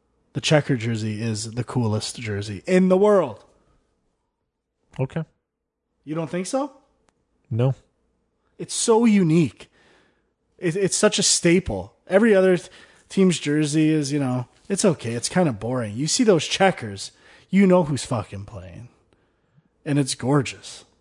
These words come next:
Speaker 1: And it's right out of their flag. They pulled it right out of the fucking flag.
Speaker 2: So did, um,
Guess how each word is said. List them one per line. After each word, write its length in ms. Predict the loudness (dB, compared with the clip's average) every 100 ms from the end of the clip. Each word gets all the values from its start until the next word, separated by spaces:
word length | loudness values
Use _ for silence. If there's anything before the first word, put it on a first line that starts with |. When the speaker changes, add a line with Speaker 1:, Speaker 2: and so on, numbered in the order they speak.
| _
Speaker 1:
And 160 | 2 4
it's 160 | 4 4
right 240 | 6 6
out 120 | 6
of 60 | 8
their 120 | 6
flag. 440 | 4 2 2 0 -2
They 160 | 0
pulled 260 | 4 4 4
it 80 | 0
right 280 | 2 4 6
out 140 | 4
of 60 | 2
the 80 | -8
fucking 720 | -14 -20 -18 -16 -12 -12 -12
flag. 500 | -12 -10 -10 -12 -20 _ _ _ _ _ _ _ _ -20 -20 -20
Speaker 2:
So 260 | -2 2 2
did, 300 | 0 0 2
um, 400 | 4 4 2